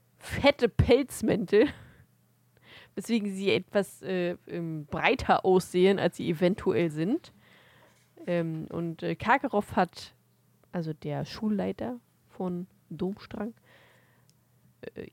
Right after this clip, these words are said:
Igor Karkaroff, glaub ich, hat glänzendes, kurzes, weißes Haar, ist groß, schlank, hat einen Spitzbart und gelbe Zähne.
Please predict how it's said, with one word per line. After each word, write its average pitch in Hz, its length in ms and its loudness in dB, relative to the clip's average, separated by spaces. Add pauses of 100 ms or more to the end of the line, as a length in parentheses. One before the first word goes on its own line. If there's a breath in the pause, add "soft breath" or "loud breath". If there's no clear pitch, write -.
Igor 208 480 4
Karkaroff, 190 580 -4
glaub 202 200 0
ich, 233 220 -6 (560)
hat 165 200 2
glänzendes, 226 880 4
kurzes, 302 420 0
weißes 247 380 0
Haar, 208 380 6
ist - 420 -6
groß, 320 680 6
schlank, 247 420 -2
hat 226 100 0
einen 175 160 0
Spitzbart - 720 0
und - 180 -8
gelbe 214 320 0
Zähne. 185 580 6